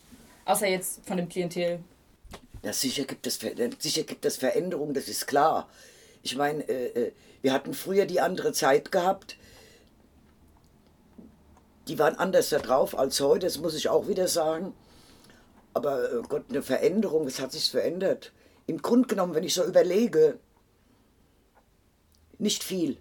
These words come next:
Speaker 1: Mhm.
Speaker 2: Halt nur, wie ich schon sagte, dass ich also da nicht so kleinlich mehr bin, dass ich mich auch freue, wenn meine Jungs mit reinkommen, denn da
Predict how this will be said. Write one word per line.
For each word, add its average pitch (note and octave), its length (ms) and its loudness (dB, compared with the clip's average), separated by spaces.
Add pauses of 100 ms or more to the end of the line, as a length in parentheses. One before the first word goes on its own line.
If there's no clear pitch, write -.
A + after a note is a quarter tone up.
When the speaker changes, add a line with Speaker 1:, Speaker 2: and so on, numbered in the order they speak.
(140)
Speaker 1:
Mhm. F3+ 320 -12 (240)
Speaker 2:
Halt D3 200 0
nur, A3 340 6
wie F#3+ 140 -10
ich F#3 120 -6
schon E3+ 180 -2
sagte, F#3+ 540 4 (600)
dass D#3 180 2
ich - 180 2
also F3 220 4
da E3 140 6
nicht F3 220 0
so E3 100 0
kleinlich F3+ 480 2
mehr F3+ 120 2
bin, E3+ 220 -6
dass D3 180 2
ich C#3+ 120 -6
mich F#3 160 0
auch C#3+ 100 2
freue, E3 480 4 (420)
wenn F#3+ 180 -2
meine F3+ 220 4
Jungs A3 400 6
mit F#3+ 220 -4
reinkommen, F3 580 4 (340)
denn F#3 260 -2 (360)
da D#3+ 200 2